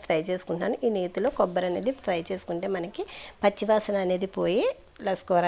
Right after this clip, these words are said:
అనేది టేస్ట్ బాగుంటుంది. కాబట్టి ఒక రెండు నిమిషాల పాటు ఇలా ఫ్రై చేసేసుకుని ఆ తర్వాత ఒక అరకప్పు బెల్లం అయితే వేసుకుంటున్నాను. ఈ అరకప్పు బెల్లం వేయడం వల్ల మనకి స్వీట్ అయితే తక్కువగా ఉంటుందండి. మీకు కావాలి అంటే ఇంకొక పావు కప్పు బెల్లం వరకు వేసుకోవచ్చు. నేను స్వీట్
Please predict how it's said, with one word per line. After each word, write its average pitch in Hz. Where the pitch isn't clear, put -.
అనేది 170
టేస్ట్ 202
బాగుంటుంది. 175
కాబట్టి 170
ఒక 262
రెండు 202
నిమిషాల 180
పాటు 214
ఇలా 214
ఫ్రై 165
చేసేసుకుని 190
ఆ -
తర్వాత 175
ఒక -
అరకప్పు 196
బెల్లం 190
అయితే 185
వేసుకుంటున్నాను. 180
ఈ 240
అరకప్పు 214
బెల్లం 202
వేయడం 190
వల్ల 196
మనకి 202
స్వీట్ 202
అయితే 226
తక్కువగా 208
ఉంటుందండి. 185
మీకు 233
కావాలి 185
అంటే 208
ఇంకొక 208
పావు 180
కప్పు 190
బెల్లం 170
వరకు 185
వేసుకోవచ్చు. 190
నేను 226
స్వీట్ 196